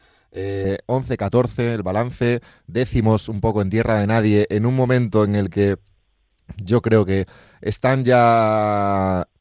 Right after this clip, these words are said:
Lillard en un punto de no retorno a la hora de tomar, yo creo, una decisión, es decir, o, o le traen ahora una superestrella, como él parece, o bueno, parece que ha pedido, o dicen que ha pedido,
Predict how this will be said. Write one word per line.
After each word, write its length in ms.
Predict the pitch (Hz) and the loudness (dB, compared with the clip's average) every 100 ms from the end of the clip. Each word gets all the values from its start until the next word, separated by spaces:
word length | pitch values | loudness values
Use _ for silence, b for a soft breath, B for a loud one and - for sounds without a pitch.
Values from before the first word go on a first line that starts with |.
| _ | _
Lillard 480 | - 104 120 127 117 | -18 -6 0 2 2
en 100 | 113 | 2
un 140 | 135 127 | 0 0
punto 360 | 143 131 120 | 0 2 2
de 80 | 110 | 2
no 160 | 113 131 | 2 0
retorno 760 | 120 98 131 127 110 104 98 b b b | 0 -2 0 0 0 -4 -6 b b b
a 120 | - 101 | -4 2
la 80 | 110 | 4
hora 180 | 117 | 4
de 120 | 113 104 | 4 2
tomar, 420 | 107 110 110 101 98 101 | 2 2 2 2 0 0
yo 120 | 98 101 | 0 2
creo, 140 | 104 | 2
una 100 | 98 | 2
decisión, 640 | 95 95 - 147 170 180 | -2 -4 -2 0 0 -2
es 120 | - 101 | -4 -4
decir, 260 | 98 98 | -2 -4
o, 240 | 90 113 110 | 2 2 4
o 60 | |
le 120 | 120 120 | 2 2
traen 260 | 131 139 | 0 0
ahora 240 | 131 123 120 | 2 2 2
una 480 | 117 110 107 104 101 | 2 0 -2 -2 -4
superestrella, 800 | 113 110 104 - 123 127 131 - _ - | -2 0 0 0 0 2 2 -2 _ -4
como 320 | 98 92 104 | 0 2 2
él 100 | 107 | 2
parece, 480 | 98 98 110 - - | 2 0 0 -4 -12
o 100 | - - | -14 -10
bueno, 160 | - - _ _ - | -10 -10 _ _ -6
parece 380 | 80 98 87 | -2 -2 -4
que 80 | 76 | -6
ha 60 | 87 | -2
pedido, 320 | 90 123 147 | 2 4 4
o 80 | 104 | 2
dicen 320 | 120 104 87 | 0 -2 -4
que 80 | 92 | -4
ha 60 | |
pedido, 400 | 90 98 117 104 | -2 0 2 2